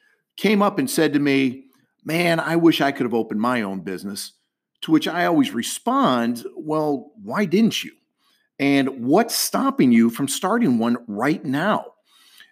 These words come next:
You know, with the advent of the internet, beginning a company these days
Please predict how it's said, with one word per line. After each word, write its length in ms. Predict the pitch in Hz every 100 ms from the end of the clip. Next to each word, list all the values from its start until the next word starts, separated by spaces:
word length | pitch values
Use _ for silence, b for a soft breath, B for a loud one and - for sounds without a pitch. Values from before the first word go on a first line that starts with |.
| b _
You 160 | - 151
know, 100 | 151
with 280 | 143 233 247
the 220 | 220 170
advent 500 | 180 147 131 120 -
of 200 | 139 120
the 200 | 113 -
internet, 520 | 139 131 98 - - - _ _ _ _ _ _ _ - 113
beginning 420 | 131 151 196 220
a 60 | -
company 500 | - 175 196 139 104
these 240 | 98 92
days 400 | 95 92 98